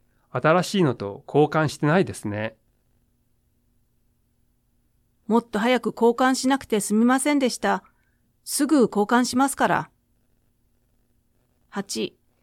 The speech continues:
Speaker 1: この間の実験のこと、何も報告してないですね。
Speaker 2: もっと早く報告しなくてすみませんでした。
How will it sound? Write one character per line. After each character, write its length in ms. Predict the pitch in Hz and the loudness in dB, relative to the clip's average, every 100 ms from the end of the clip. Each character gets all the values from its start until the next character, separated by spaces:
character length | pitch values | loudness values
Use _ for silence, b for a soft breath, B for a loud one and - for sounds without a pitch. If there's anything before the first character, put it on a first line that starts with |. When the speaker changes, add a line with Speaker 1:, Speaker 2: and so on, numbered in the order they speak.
| _ _ _ _ _ - | _ _ _ _ _ -6
Speaker 1:
こ 140 | 143 | 2
の 160 | 160 180 | 4 4
間 240 | 202 160 | 4 2
の 140 | 135 | -2
実 200 | 98 - _ | -4 -14 _
験 180 | 135 127 | 0 0
の 80 | 127 | 0
こ 120 | 120 | -2
と、 400 | 120 113 113 - _ _ _ _ | -2 -2 -4 -10 _ _ _ _
何 240 | 123 135 156 | 0 4 4
も 200 | 160 143 | 4 2
報 240 | - 147 | 2 2
告 200 | 160 - | 0 -10
し 100 | - | -6
て 100 | 196 | 0
な 100 | 202 | 2
い 60 | 170 | 0
で 80 | |
す 160 | 95 113 | -4 -6
ね。 260 | 107 110 - _ _ _ _ _ _ _ _ _ _ _ _ _ _ _ _ _ _ _ _ _ _ _ _ _ - | -6 -6 -10 _ _ _ _ _ _ _ _ _ _ _ _ _ _ _ _ _ _ _ _ _ _ _ _ _ -2
Speaker 2:
も 140 | 220 | 0
っ 60 | 220 | 0
と 140 | - | -2
早 280 | 196 254 240 | 0 2 2
く 160 | 226 202 | 0 -2
報 180 | 226 | 0
告 200 | 233 247 | 0 -2
し 140 | 254 247 | -2 -2
な 100 | 269 | -2
く 60 | |
て 140 | - 208 | -2 -2
す 120 | 214 | 2
み 120 | 214 | 2
ま 120 | 240 | 2
せ 160 | 262 285 | 2 0
ん 40 | |
で 100 | 262 | 0
し 80 | 220 | -2
た。 260 | - 185 | -2 -4